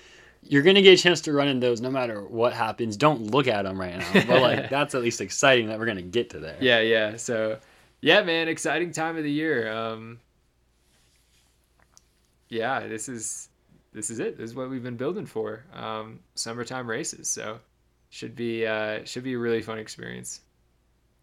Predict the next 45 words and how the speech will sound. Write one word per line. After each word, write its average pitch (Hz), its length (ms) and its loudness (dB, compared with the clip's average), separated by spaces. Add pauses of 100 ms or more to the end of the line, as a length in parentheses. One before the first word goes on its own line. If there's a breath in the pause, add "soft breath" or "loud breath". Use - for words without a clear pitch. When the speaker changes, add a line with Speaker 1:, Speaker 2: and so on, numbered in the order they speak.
(280)
Speaker 1:
Awesome. 95 420 -12 (380 soft breath)
Oh, 127 420 6
um, 110 340 0
one 127 180 0
more 135 160 -2
thing. 104 440 -10 (260)
Changing 151 480 4
gears 123 360 2
quickly 120 320 -2
because 104 220 -4
we 104 80 -4
got 110 100 2
a 107 60 -2
question 113 500 -4
about 101 120 -6
this 98 200 -8
and 101 80 -10
I 98 60 -8
wanted 95 300 -8
to 104 100 -6
actually 92 260 -8
ask 95 300 -8
you 104 60 -10
'cause - 180 -20 (120)
I 120 100 -4
don't 92 220 -6
know. 87 220 -14 (540 soft breath)
Um, 101 480 6 (220)
and 117 200 6
you're 104 80 2
wearing 104 400 2
the 92 60 -6
sweatshirt. 98 640 -2 (100)
It 113 80 -6
was 101 120 0
a 107 60 0
merch 123 340 4
drop, 107 380 2
right? 107 320 0
Six - 320 2
one. 101 360 0
I 101 60 -10
swear 117 260 -4
to 107 80 -2
God, 98 300 -2